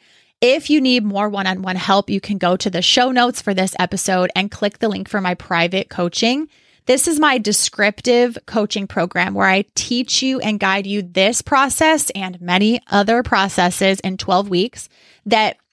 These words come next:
you can take away so much and you will know how to maintain after. My goal with this program is for you to feel like you will not need a coach forever. I know,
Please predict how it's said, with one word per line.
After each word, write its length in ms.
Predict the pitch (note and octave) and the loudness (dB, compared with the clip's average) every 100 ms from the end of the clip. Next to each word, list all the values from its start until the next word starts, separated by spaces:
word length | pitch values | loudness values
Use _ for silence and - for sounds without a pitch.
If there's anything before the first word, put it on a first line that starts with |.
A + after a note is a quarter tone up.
| _ | _
you 300 | A3 A3+ C4+ | -4 2 2
can 160 | D4+ F#4+ | 2 0
take 240 | D4 C#4 | 0 0
away 200 | C4 A3 | 2 0
so 280 | G3 - F#3+ | 0 0 0
much 380 | F#3+ F3 G#3+ - - | 2 0 0 -2 -2
and 160 | F#3+ | -2
you 160 | F#3+ A3+ | -2 -2
will 140 | C4 | -2
know 200 | B3 A3+ | 0 0
how 220 | F#3+ G3+ | 2 0
to 160 | F#3+ - | 0 -2
maintain 560 | F#3 F3 F3+ F3+ F3+ - | -2 -2 -2 -2 -2 0
after. 460 | D#3 E3+ - G#2+ - - - A3 | -2 -2 -6 -10 -10 -16 -12 -2
My 180 | A3 | -2
goal 300 | A3 G#3+ G#3+ | 0 2 4
with 120 | C4+ C#4 | 4 2
this 160 | B3+ | 0
program 460 | - F#3 F#3+ G3 G3+ | 2 2 4 2 2
is 280 | F#3+ F#3 - - - | 0 0 -4 -12 -2
for 100 | A#3+ | 0
you 220 | A3 C4 | 2 0
to 180 | D4+ F#4 | 0 0
feel 260 | - A#3 A3 | 2 2 2
like 180 | G#3 | 0
you 160 | F#3 F3+ | -2 -4
will 120 | F3 | -4
not 320 | F3 E3 E3 | 0 0 0
need 180 | E3+ E3 | 0 0
a 80 | D#3 | 0
coach 360 | - - - - | 0 -2 -2 -4
forever. 380 | A2 F#2+ - - | -2 -2 -2 -2
I 80 | F#3+ | 2
know, 300 | F#3+ F#3 | 2 2